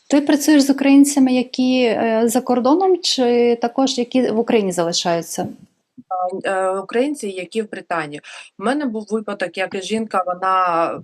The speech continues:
Speaker 2: була в Британії, е, прожила два роки в Британії, а потім прийняла рішення повернутися до себе в Україну.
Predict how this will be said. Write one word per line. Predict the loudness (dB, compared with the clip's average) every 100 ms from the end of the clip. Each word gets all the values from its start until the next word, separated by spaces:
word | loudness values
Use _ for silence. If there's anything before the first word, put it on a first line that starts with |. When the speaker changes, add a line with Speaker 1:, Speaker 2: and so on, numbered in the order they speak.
| _
Speaker 2:
була | -14 -2 -2
в | -2
Британії, | -6 -6 -2 -4 -4 -6
е, | -6 -6 -6 -6
прожила | -4 -4 -2 -2
два | -2 -4
роки | -4 -6 -8
в |
Британії, | -10 -8 -8 -4 -6 -4
а | -4
потім | -4 -4 -2 -2 -2 -4
прийняла | -4 -4 -2 -2 -4
рішення | -4 -6 -6 -6
повернутися | -6 -6 -6 -6 -6 -6 -4 -2 0 -2 -4 -8
до | -10
себе | -8 -4 -2 -2 -6 _ _ _
в | -14
Україну. | -6 -4 -4 -6 -10